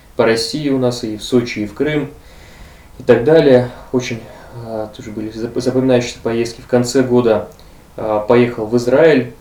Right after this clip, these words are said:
на двенадцать дней, вернулся, вот, ну, то есть Новый год там отпраздновал, тоже очень навсегда запомню это путешествие. Так что вот, наверное, четыре таких, а, фактора, которые я назвал, это, наверное, то, что помогает отдыхать. Еще, кстати,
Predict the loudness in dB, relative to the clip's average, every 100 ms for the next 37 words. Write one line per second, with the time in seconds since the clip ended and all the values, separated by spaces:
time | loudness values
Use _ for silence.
0 | -20 -20 -20 -16 -8 -2 0 2 0 2
1 | 2 2 0 -4 -6 -4 -4 -4 -6 -8
2 | -8 -8 -10 -12 -12 -12 -6 -2 -2 -2
3 | -2 -2 -2 -2 -2 -2 -4 -8 -10 -8
4 | -8 -10 -12 -14 -20 -8 -6 -2 2 2
5 | 2 -4 -6 -8 -12 -14 -10 -6 -4 -4
6 | -6 -6 -8 -6 -8 -6 -2 -2 -2 -4
7 | -4 -4 -4 -4 -6 -6 -12 -16 -10 -4
8 | -2 0 0 -2 -4 -6 -8 -8 -2 0
9 | 0 0 -6 -20 -20 -20 -20 -20 -20 -20
10 | -20 -20 -16 -8 -4 -2 -2 -2 0 0
11 | 0 -6 -6 -6 -6 -6 -6 -8 -8 -4
12 | 0 0 0 -8 -20 -20 -20 -20 -20 -6
13 | -4 2 2 2 0 2 2 2 0 -2
14 | -2 0 2 2